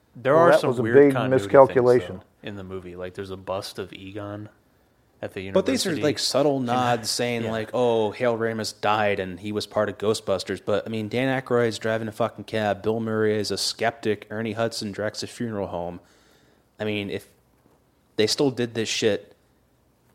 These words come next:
Speaker 3: when Harold Ramis was alive, he'd be, like, the manager at a Subway or something. There's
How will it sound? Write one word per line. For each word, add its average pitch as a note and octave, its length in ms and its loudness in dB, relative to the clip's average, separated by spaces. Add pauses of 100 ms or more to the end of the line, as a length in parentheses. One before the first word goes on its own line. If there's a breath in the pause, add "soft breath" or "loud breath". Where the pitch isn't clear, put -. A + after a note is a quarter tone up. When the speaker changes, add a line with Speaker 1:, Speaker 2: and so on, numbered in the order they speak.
(100)
Speaker 3:
when G2+ 80 -4
Harold A2 220 0
Ramis G#2+ 240 -4
was G2 100 -8
alive, G2 480 -2
he'd A2+ 220 -8
be, A2 180 -4
like, G#2 300 -6
the - 80 -8
manager G#2 340 -6
at F2 80 -6
a - 20 -10
Subway E2+ 400 -4
or D2+ 60 -14
something. E2 420 -12
There's F2 200 -8